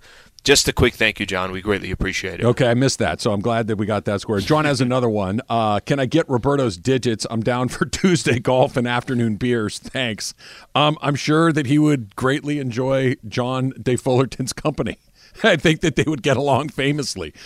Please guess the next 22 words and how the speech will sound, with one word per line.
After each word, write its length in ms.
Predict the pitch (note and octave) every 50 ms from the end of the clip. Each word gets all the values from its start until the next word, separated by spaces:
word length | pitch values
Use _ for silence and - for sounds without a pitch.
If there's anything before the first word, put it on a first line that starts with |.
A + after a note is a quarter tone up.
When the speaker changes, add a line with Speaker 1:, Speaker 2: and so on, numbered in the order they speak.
| - - -
Speaker 2:
I 80 | -
think 200 | A#2 A2 D3 C3
they 60 | C#3+ C#3
got 140 | C#3 C3+ C3+
a 40 | B2+
lot 240 | B2 B2+ C3 C#3
of 40 | C3+ A#2
the 60 | B2+
same 260 | - - C#3 C3 B2+ A#2
deals. 320 | G2+ C3+ C3+ A#2 F#2+ F2+
John 240 | - - D3 D#3+ G3
has 160 | E3+ D3 A#2
shoes, 460 | - - - D3+ D3 D3+ D#3+ D#3+ C3
Bobby 280 | - - B2 B2+ A#2+ B2+
does 200 | A2+ A2+ G2 -
not. 280 | A2+ B2 B2 B2+ C3 - _
But, 180 | A2+ A2 G#2 E2+ -
uh, 220 | G#2+ G2 F#2 F2 E2 D#2+ - - - - - - - -
yeah, 260 | - C#3 C3+ B2+ A#2 A#2+
I 100 | C#3 E3
mean, 140 | G#3+ B3 B3
look, 260 | B3 C4+ C4+ F#3+ -